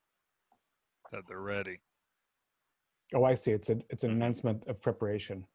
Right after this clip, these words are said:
Speaker 2: Gotcha.
Speaker 3: Yeah, and it's a little quieter than us yelling, "Awake, awake."
Speaker 2: And somebody has told the brethren not to scratch up their weapons with forks.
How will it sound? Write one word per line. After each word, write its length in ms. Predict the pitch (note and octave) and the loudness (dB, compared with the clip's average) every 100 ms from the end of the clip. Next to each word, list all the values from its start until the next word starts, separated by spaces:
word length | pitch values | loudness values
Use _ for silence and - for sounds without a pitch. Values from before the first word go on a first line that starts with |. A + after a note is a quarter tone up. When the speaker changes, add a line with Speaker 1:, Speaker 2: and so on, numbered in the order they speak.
| - | -6
Speaker 2:
Gotcha. 340 | G#2+ G2+ - | -4 -4 -6
Speaker 3:
Yeah, 180 | G2+ F2 E2+ _ _ - | -4 -4 -8 _ _ -6
and 120 | G#2 | -6
it's 120 | - | -6
a 60 | G2+ | -6
little 160 | G#2 | -6
quieter 520 | F#2+ - G2+ G2 F#2 F2+ | -4 0 0 0 -2 -8
than 140 | F2+ | -8
us 320 | F2+ - - - _ _ _ _ - | -8 -8 -14 -16 _ _ _ _ -14
yelling, 380 | F#2 F2+ F#2 F2 | -8 -6 -6 -10
"Awake, 320 | E2+ E2+ E2 | -10 -10 -10
awake." 400 | E2 D#2+ D#2 _ _ _ _ _ _ _ _ _ _ _ _ - - - | -10 -12 -12 _ _ _ _ _ _ _ _ _ _ _ _ -14 -12 2
Speaker 2:
And 260 | C#3 D3 - | 4 4 6
somebody 360 | G#3 G#3+ G3 F#3 | 8 10 10 8
has 120 | D3+ | 6
told 220 | - D#3+ | 4 6
the 80 | C3+ | 4
brethren 560 | C3 C#3 C#3 C3 A#2+ | 4 6 6 6 6
not 280 | A#2+ A#2+ C3 | 6 4 2
to 80 | - | -2
scratch 440 | A#2+ - B2+ A#2+ - | -6 0 4 4 4
up 180 | A2+ - | 2 4
their 100 | A2 | 6
weapons 460 | A2 G#2+ G#2 G2 | 6 4 0 0
with 120 | G2+ | -6
forks. 580 | - A2 F#2+ - - - | -4 -4 -4 -10 -18 -20